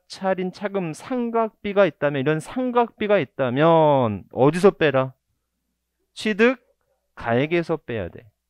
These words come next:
아셨죠? 취득 가액에서 뺀 금액을 취득 가액을 해야 된다는 거. 이 뜻 이해하시겠죠? 그다음에 장기 보유 특별공제는 무슨 별이다? 자산별이에요.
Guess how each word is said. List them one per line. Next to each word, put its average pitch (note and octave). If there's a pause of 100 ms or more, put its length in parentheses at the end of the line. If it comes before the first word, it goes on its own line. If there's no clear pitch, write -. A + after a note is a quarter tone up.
(960)
아셨죠? B2 (480)
취득 G3+
가액에서 F3+
뺀 A3+
금액을 G3+
취득 F3+
가액을 E3
해야 D#3
된다는 C3+
거. A2+ (580)
이 C3+
뜻 D#3+
이해하시겠죠? E3+ (720)
그다음에 D#3+ (340)
장기 E3
보유 F#3+
특별공제는 F3+
무슨 D#3+
별이다? F#3 (1300)
자산별이에요. D#3+